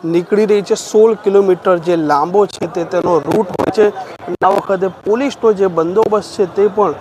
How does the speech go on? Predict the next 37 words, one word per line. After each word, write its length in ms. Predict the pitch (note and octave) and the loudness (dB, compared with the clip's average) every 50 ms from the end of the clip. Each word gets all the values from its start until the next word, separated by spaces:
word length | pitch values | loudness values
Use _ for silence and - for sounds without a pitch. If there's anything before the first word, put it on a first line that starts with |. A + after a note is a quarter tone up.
| - - - - - - - - | -12 -16 -18 -18 -18 -18 -8 -2
પૂરતા 360 | A3 A3 G3+ - - A3 G#3 | -2 -2 -2 0 0 0 0
પ્રમાણમાં, 460 | G3 G#3+ G3+ G3 G3+ G#3 G#3 G#3+ G3 | 2 2 2 4 4 2 2 2 0
એટલે 240 | F3 F#3+ F#3+ G3 G3 | -2 -2 -2 -4 -2
કે 100 | F#3+ G3+ | -2 -2
ત્રેવીસથી 640 | F#3 - F#3+ F#3+ G3+ G3+ A#3 A3 - - - G#3+ G3 | -4 0 0 0 0 2 -2 -4 -6 -6 -8 -8 -8
ચોવીસ 440 | - - G3 F3+ F#3 G#3 F#3 - | -4 -2 0 0 0 0 0 -2
હજાર 240 | E3 D3+ E3 F#3 F#3 | -4 -2 0 0 0
આસપાસ 680 | E3+ - E3 F3+ G3 F#3 - - G3 F#3 F#3 E3 D#3 E3+ | 2 2 0 0 0 -2 -4 -2 0 0 0 0 -4 -4
જે 100 | F3 E3+ | -4 -4
પોલીસ 580 | E3 - - G3 A3 B3 C4+ C4 A3+ - - - | -4 -4 -4 -2 -2 -2 -2 -4 -4 -6 -2 0
છે 140 | A#3 F3 C#3+ - - - - C4 - - - | 2 2 2 0 -6 -16 -16 -16 -14 -8 0
તે 120 | A3 A3+ | 2 2
પણ 220 | G#3+ G#3+ - G#3 G#3 | 2 2 2 0 0
બંદોબસ્તમાં 760 | G3+ F#3 F#3 F#3 F#3 G3 G3 F#3 F#3+ F3 - - F#3 F#3+ F#3 | 0 0 -2 -2 0 0 0 0 0 -4 -4 -4 -4 -2 -2
ગોઠવી 400 | F3 E3 E3+ E3 D#3+ - F#3 F3 | 0 0 -2 -2 -2 -2 -4 -2
દેવામાં 300 | E3+ F3+ F3 F3 F3 E3 | 0 0 0 2 2 2
આવી 160 | D#3+ F3 G3+ G3+ | 2 2 0 -2
છે. 160 | - A3+ G#3+ | 0 -2 -2
અમે 380 | G#3+ - - E3+ - - - | 0 0 0 0 2 2 2
જે 200 | F3+ E3 G3+ G3 - - - | 2 2 2 0 0 -2 -4
દ્રશ્યો 440 | - F3+ F#3 - - - C4 C4+ B3 | -2 -2 -2 -2 -4 -2 0 0 2
છે 220 | - - G#3+ D#3+ C3+ - - - - - - - - - | 2 2 0 0 0 -4 -12 -18 -18 -18 -18 -18 -6 -2
તે 60 | G#3 | 0
આપને 280 | G3 F#3+ F#3+ G3+ G3 G3 | 0 0 0 0 -2 -2
બતાવવાનો 580 | F#3 F3 E3+ - G3+ F#3 F#3 F#3 F#3 F#3+ F3+ E3+ - - | 0 0 0 0 2 2 2 2 2 0 -2 -4 -8 -6
પ્રયાસ 340 | E3 E3 E3+ F#3 G#3 G#3 - | 0 2 2 2 2 0 -2
કરીશું. 480 | - G#3+ G#3 A3 G#3 - A3 G#3 F3+ D3 | -4 -2 0 0 -2 0 0 0 2 2
હાલ 200 | D3 D#3+ F3+ F#3+ | 2 2 2 0
જે 300 | E3 E3+ F#3+ F#3+ E3+ D3 | 0 0 2 2 2 0
રથ 300 | D3 D#3+ F#3 F3+ - - | 2 0 0 0 0 -8
આવતીકાલે 880 | - E3+ D#3+ D#3 E3 D#3+ - G#3+ G3+ F#3 G3 F#3 F#3+ G3 G3 E3+ C3 - - - - - - - - G#3 F#3 D#3 D#3 | -2 0 0 0 0 -2 -4 -4 -2 0 0 0 2 2 0 -2 -2 -4 -10 -20 -20 -20 -18 -16 -14 -12 -10 -6 0
જે 200 | F#3 G#3+ A3 G3 | 2 2 2 2
સવારે 580 | - - F#3 D#3+ D#3 E3 F3 E3+ F3+ F3 D#3 - - D3 | 2 0 0 2 2 2 2 2 2 0 0 -2 -4 -4
નીકળવાના 680 | D#3 E3 - - - A#3 A#3+ A3 G#3+ G3+ G3+ F#3+ E3+ | -4 -4 -2 0 2 2 4 4 2 2 2 0 -2
છે, 200 | - G3 F3+ D#3+ | -2 -4 -6 -4
જે 220 | D#3 E3+ G3+ G3 | 2 4 4 4
એક 220 | F#3+ F#3 - G#3+ | 4 2 -2 -4